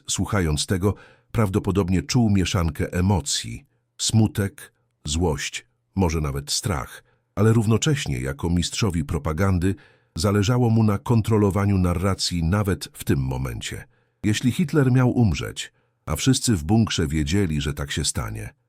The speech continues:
to jak opowiedzieć tę historię? Jak przedstawić to tak, żeby mit Führera przetrwał? Według relacji świadków, szczególnie Traudl Junge, w ostatnich dniach kwietnia pojawiły się rozmowy o samobójstwie.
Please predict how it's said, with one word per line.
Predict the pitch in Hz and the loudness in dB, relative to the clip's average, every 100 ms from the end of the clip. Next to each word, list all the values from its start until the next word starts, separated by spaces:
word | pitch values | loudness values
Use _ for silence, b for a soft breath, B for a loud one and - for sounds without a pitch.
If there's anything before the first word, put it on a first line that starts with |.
| _ _ | _ _
to | 110 | 0
jak | 143 143 | 2 0
opowiedzieć | 73 71 71 65 - | -2 -4 -2 -4 -6
tę | 69 | -8
historię? | 71 71 76 60 57 57 B B B | -6 -6 -4 -6 -8 -12 B B B
Jak | 101 135 | -2 0
przedstawić | - 85 - 101 87 76 | -4 -4 0 0 -2 -4
to | 80 | -6
tak, | 71 87 90 | -2 -2 0
żeby | 85 78 82 | -2 0 0
mit | 87 87 - | 2 0 -2
Führera | 98 87 80 67 | -2 0 0 -2
przetrwał? | - - - - 55 53 _ _ _ - | -2 -4 -4 -10 -10 -12 _ _ _ 0
Według | 123 147 120 | 2 4 2
relacji | 110 123 - | 2 0 -2
świadków, | - 123 101 - 71 71 B B B | -2 -2 -2 -2 -6 -6 B B B
szczególnie | - 95 78 104 98 90 | -4 -2 2 4 4 2
Traudl | - 92 85 80 | 0 0 0 -2
Junge, | 80 107 92 71 65 69 b b b - | 2 4 4 2 -2 -8 b b b -6
w | |
ostatnich | 92 - 123 117 87 | -4 0 0 0 -2
dniach | 76 85 82 | 0 -2 -2
kwietnia | - 107 87 - 82 | -4 -2 -2 -2 -4
pojawiły | 71 87 78 92 87 | -2 -2 -2 0 -2
się | - 78 | -2 -4
rozmowy | 69 64 78 67 65 | -2 -2 -2 -2 -4
o | |
samobójstwie. | 65 71 67 62 64 55 - 57 | -4 -4 -4 -4 -8 -6 -8 -10